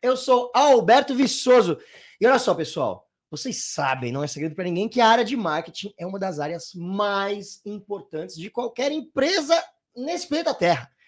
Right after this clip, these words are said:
Inclusive, diria a lendária filósofa, anota aí, Zoraide Franco, foi ela que falou a frase,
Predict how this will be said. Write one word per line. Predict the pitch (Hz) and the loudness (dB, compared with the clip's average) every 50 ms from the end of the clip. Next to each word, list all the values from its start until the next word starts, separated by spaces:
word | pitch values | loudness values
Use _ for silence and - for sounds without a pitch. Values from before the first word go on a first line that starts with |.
| - - - - - | -20 -20 -12 -2 2
Inclusive, | 247 311 - 311 269 220 156 196 311 370 339 254 185 135 104 - - _ _ _ _ _ _ | 2 4 4 4 4 4 4 4 4 4 4 4 2 -2 -2 -4 -12 _ _ _ _ _ _
diria | 117 131 214 226 262 285 262 | -6 -4 -2 0 0 0 0
a | - - 190 | 0 0 -2
lendária | 202 208 202 185 170 226 254 240 | -2 -2 -2 -4 -4 -4 -4 -6
filósofa, | - - - 269 262 220 175 165 165 165 180 185 185 - - - | -8 -10 -12 -10 -6 -2 -2 0 0 -2 -4 -8 -10 -14 -14 -12
anota | 135 127 131 165 - - 277 | -12 -10 -10 -10 -10 -10 -10
aí, | 233 165 113 - _ _ _ _ _ - | -10 -10 -10 -12 _ _ _ _ _ -16
Zoraide | 117 120 170 175 165 196 226 226 190 254 - | -10 -6 -4 -2 -2 -2 -2 -4 -6 -10 -16
Franco, | - _ 147 147 135 117 110 - _ _ _ _ _ | -16 _ -12 -12 -12 -12 -14 -18 _ _ _ _ _
foi | 147 135 127 | -12 -8 -6
ela | 131 143 156 170 | -4 -4 -4 -6
que | 170 - | -8 -10
falou | - 151 147 156 | -8 -8 -6 -6
a | 165 160 | -6 -6
frase, | - 151 135 123 120 110 92 92 92 - | -4 -2 0 0 0 -2 -6 -10 -18 -20